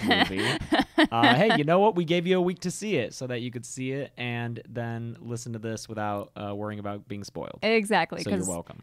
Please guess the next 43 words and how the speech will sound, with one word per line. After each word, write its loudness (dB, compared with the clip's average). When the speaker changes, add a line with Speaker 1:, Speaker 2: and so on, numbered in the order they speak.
Speaker 2:
we 4
are 10
gonna 4
spoil -2
the -4
entire -4
thing. 0
Speaker 1:
Yeah, 0
yeah. -6
We'll, 6
we'll 0
do 2
a 2
spoiler-free 0
review 2
Speaker 2:
Yes. 0
Speaker 1:
first -2
for -4
anyone -2
who -6
maybe -8
hasn't -4
seen -8
it -8
but -8
wants -2
to, -6
but -8
wants -10
to -16
hear -6
our -6
thoughts, -2
some -8
vague -2
thoughts, -2
just 0
Speaker 2:
Mm-hmm. 0
Speaker 1:
hear -4
our -4
thoughts -4
about -4
it. -6